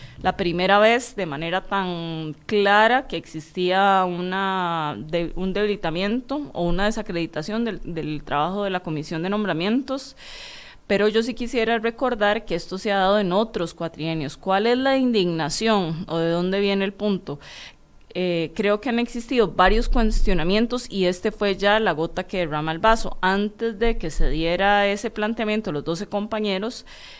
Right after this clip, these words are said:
nosotros habíamos planteado en el plenario, eh, los nuevos señalamientos de la Sala Constitucional para la Asamblea Legislativa respecto a las votaciones secretas.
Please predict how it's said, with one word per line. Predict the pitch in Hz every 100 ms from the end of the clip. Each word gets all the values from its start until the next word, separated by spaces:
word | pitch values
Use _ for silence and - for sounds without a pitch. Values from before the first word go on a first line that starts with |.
| - -
nosotros | 180 180 185 185 196 214
habíamos | 226 165 165 190
planteado | - 202 208 208 185 190 202
en | - 165 180
el |
plenario, | - 220 208 196 185 202 214 -
eh, | - 165 160
los | 165 170 170
nuevos | 175 180 190 202 214 233
señalamientos | 220 208 208 214 220 226 226 160
de | 156
la | 147
Sala | 185 160 180
Constitucional | 202 196 208 202 226 214 196 208 233
para | - 202 190 165 - -
la | 165 156
Asamblea | 190 185 196
Legislativa | 208 226 202 208 214
respecto | 202 180 - 156 151
a |
las | 147
votaciones | 123 - 151 156 165
secretas. | 165 208 226 226 156